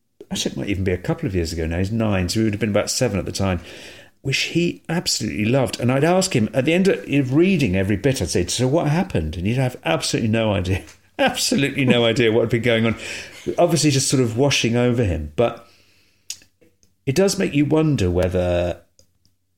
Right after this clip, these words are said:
are we serving children right, telling them stories that only cater to the vocabulary that we think they'll have, or, you know, the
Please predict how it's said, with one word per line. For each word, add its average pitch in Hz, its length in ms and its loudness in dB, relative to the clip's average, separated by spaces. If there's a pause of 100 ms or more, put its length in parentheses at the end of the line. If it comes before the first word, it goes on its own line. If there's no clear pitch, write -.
(420)
are 127 120 2
we 135 160 2
serving 139 640 2
children 127 760 2 (1700)
right, 110 640 0 (260)
telling 101 340 0
them 95 120 2
stories 98 520 2
that - 280 -2 (760)
only 104 380 0
cater 98 420 -2
to 90 200 -4
the 90 120 -2
vocabulary 92 680 -2
that 87 100 -2
we 98 100 -4
think 95 240 -4
they'll 90 180 -4
have, 90 460 -4
or, 85 200 -6 (480)
you 101 100 -2
know, 90 260 0 (240)
the 92 600 -2